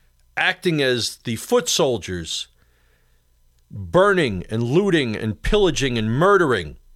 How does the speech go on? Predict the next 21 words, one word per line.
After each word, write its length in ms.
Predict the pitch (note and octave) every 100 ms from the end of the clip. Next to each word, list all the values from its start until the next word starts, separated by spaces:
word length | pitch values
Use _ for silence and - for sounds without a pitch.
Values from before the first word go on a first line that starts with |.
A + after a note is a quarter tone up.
| - _ - _ _ _ _ -
innocent 420 | F#3+ G#3 - E3
people 520 | - G3 F#3 G#2+ B1+ - - - - _ _ _ -
in 120 | D3
the 80 | C#3
cities 400 | - G3 D#3+ A#2+
of 140 | A#2
Wisconsin, 800 | C3+ - - D3 C#3+ - E2+ B1 _ -
uh, 100 | C3+
uh, 60 | D3
in 360 | C#3+ C#3+ B2 B2
Milwaukee, 680 | B2+ C3+ D#3+ D#3 G2 C#2 _ _ _ _ _ _ _ _ -
in 180 | C3+ B2+
Chi-, 300 | - C#3+ A2 D#3
in 180 | D3
the 100 | B2+
chop 360 | - - F#3 E3
zones, 400 | - C3+ A2+ F2
the 80 | G2+
Chad 360 | - F3+ E3
zones 640 | A2+ A#2+ G2 D2+ - - - _ _
in 540 | C3+ B2+ A#2 G#2+ F#2+